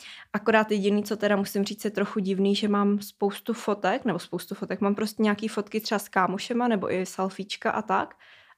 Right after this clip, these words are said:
A najednou je to takový zvláštní, jako říkám si, k čemu mi ty fotky jsou třeba s těma kámošema, tak to je něco jinýho.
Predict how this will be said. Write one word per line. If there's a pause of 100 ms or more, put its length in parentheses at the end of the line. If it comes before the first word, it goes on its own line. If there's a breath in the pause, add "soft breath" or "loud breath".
A
najednou (560)
je
to
takový
zvláštní,
jako
říkám
si,
k
čemu
mi
ty
fotky
jsou
třeba
s
těma
kámošema,
tak
to
je
něco
jinýho.